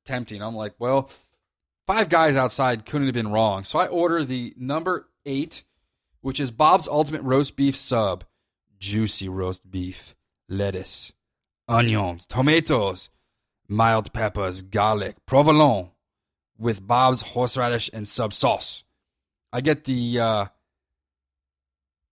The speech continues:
twelve inch small. I swear it was, like, sixteen inches. It was huge. It was bigger than twelve inches. And the guy pulls out a baguette flute from the oven. And I'm like, "Dude, this isn't, like, some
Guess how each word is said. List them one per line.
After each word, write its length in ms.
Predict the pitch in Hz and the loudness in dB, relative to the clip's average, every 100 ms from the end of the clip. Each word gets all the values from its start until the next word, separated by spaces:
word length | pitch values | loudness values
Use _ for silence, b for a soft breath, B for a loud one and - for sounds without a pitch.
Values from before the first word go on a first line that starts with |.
| _ _ _ _ _ _ _ _ _ _ _ _ | _ _ _ _ _ _ _ _ _ _ _ _
twelve 320 | - 160 214 151 | -2 2 2 4
inch 400 | 147 160 - - | 2 2 -4 -8
small. 720 | - 139 127 110 123 151 _ _ _ _ _ _ _ | -6 0 2 4 2 -2 _ _ _ _ _ _ _
I 140 | - 175 | -4 -4
swear 280 | - 196 185 | -2 0 0
it 60 | |
was, 180 | 135 117 | 0 -2
like, 300 | 113 95 - | -4 -4 -6
sixteen 480 | - 139 - 120 101 | -4 -4 -4 -6 -4
inches. 460 | 90 - 90 - - | -6 -12 -16 -12 -6
It 160 | 185 | -4
was 160 | 185 131 | -4 -4
huge. 340 | 143 127 101 | 0 -2 2
It 40 | 185 | 0
was 100 | 143 | 0
bigger 240 | 160 147 | 0 0
than 100 | 113 | -2
twelve 280 | 120 117 104 | -2 -2 -2
inches. 340 | 95 - 101 _ _ _ - | -6 -12 -18 _ _ _ -6
And 120 | 143 | -4
the 60 | |
guy 240 | 147 180 202 | 4 4 4
pulls 260 | - 170 | 4 4
out 120 | 160 135 | 6 4
a 60 | |
baguette 560 | 104 127 131 117 127 - | 4 2 4 2 0 0
flute 320 | - 110 110 | -4 -2 -2
from 220 | - 110 | -4 -4
the 80 | 104 | -4
oven. 400 | 104 104 92 92 | -2 -2 -2 -10
And 80 | 92 | -10
I'm 160 | 117 | -8
like, 200 | 104 90 | -8 -10
"Dude, 220 | - 117 101 | -6 -4 -2
this 160 | 131 | -4
isn't, 260 | 185 165 117 | -4 -2 -2
like, 220 | 101 95 | -2 -2
some 320 | - 104 98 | -4 -4 -6